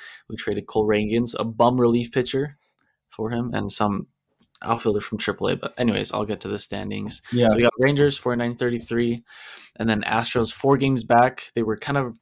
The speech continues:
Speaker 1: uh, five and six recently.
Speaker 2: Mm-hmm.
Speaker 1: Rangers, we weren't doing so hot, but, like, neither were the Astros. Astros, they,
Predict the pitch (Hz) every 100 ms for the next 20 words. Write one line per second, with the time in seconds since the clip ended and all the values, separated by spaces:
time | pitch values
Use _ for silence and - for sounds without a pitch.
0 | _ 117 104 101 - - 113 123 120 101
1 | - 123 147 151 - - - _ _ 131
2 | 127 123 127 127 143 _ _ - _ _
3 | 110 110 110 104 98 117 117 120 113 113
4 | 113 107 - 110 113 - 104 104 98 98
5 | 113 110 104 95 104 - 104 101 - -
6 | _ - - _ - 107 - 107 - 101